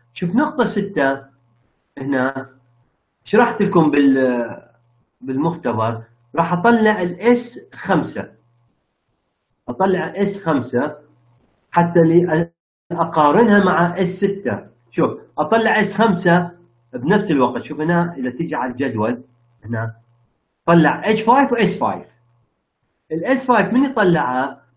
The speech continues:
هي نفسها إس ستة، ليش؟ لأن كونستانت انتروبي إس خمسة هي نفسها إس ستة ونفسها إس سبعة، لأن كونستانت انتروبي.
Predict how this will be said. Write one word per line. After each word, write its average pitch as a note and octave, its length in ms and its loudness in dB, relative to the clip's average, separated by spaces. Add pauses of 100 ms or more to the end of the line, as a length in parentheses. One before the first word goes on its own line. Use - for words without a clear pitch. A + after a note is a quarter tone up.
(240)
هي F#3 200 4
نفسها B3 680 2
إس B3 60 2
ستة، - 440 -4
ليش؟ A#3+ 400 0
لأن E3+ 240 -2
كونستانت B3+ 460 0
انتروبي E3 540 -2
إس F#3 140 -8
خمسة E3 360 -4
هي B2+ 160 -4
نفسها F3+ 420 -4
إس F3 60 -2
ستة G#3 360 -6
ونفسها A#3 400 2
إس E3+ 160 -2
سبعة، A2+ 380 -2 (260)
لأن D3+ 280 0
كونستانت A#3 500 2
انتروبي. A2 640 -4